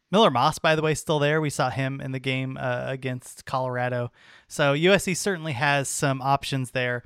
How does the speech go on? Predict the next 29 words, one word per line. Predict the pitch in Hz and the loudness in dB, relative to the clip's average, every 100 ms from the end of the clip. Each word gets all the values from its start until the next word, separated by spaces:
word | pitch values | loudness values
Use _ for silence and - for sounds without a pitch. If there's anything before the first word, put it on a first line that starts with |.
| _ - - | _ -20 -6
One | 196 262 | 0 4
of | |
the | 269 | 4
things, | 247 220 180 - | 2 -2 -4 -8
you | 175 | -2
know, | 156 139 | 0 2
moving | 170 185 160 | 2 2 2
on | 160 | 2
to | - 156 147 | 0 -2 2
A | 165 | 2
S | - | 0
U, | 143 139 165 165 _ - | -2 -2 -2 -4 _ -2
we | 170 | 2
did | 185 233 | 4 4
talk | 185 190 180 | 6 6 6
about | 175 156 | 2 2
Diamante | 160 151 147 143 | 2 2 2 0
Traynham | - 175 170 165 160 160 - | -2 -2 2 2 0 -6 -6
entering | 165 165 165 | -2 0 0
the | 147 | 0
transfer | - 156 - 156 | 0 0 0 -4
portal. | - 156 151 143 139 _ - - _ - | 0 2 4 2 -2 _ -20 -20 _ 0
And, | 160 151 147 139 | 4 4 4 4
uh, | 139 | 4
but | 151 170 - | 4 2 2
some | 190 | 2
good | 196 311 | 4 6
news | 277 202 220 | 8 8 6
for | - 190 180 175 165 156 | 2 6 8 8 6 4